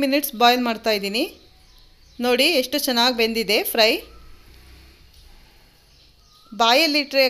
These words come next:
ಕರಗೋ ಅಂಥ ನುಗ್ಗೆಕಾಯಿ ಫ್ರೈ, ಫ್ರೈ ರೆಡಿಯಾಗಿದೆ. ನಾನು ಪ್ಲೇಟ್ಗೆ ಸರ್ವ್ ಮಾಡ್ತಾಯಿದ್ದೀನಿ. ನೋಡಿ,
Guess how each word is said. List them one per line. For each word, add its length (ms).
ಕರಗೋ 380
ಅಂಥ 140
ನುಗ್ಗೆಕಾಯಿ 600
ಫ್ರೈ, 160
ಫ್ರೈ 180
ರೆಡಿಯಾಗಿದೆ. 640
ನಾನು 280
ಪ್ಲೇಟ್ಗೆ 440
ಸರ್ವ್ 260
ಮಾಡ್ತಾಯಿದ್ದೀನಿ. 680
ನೋಡಿ, 220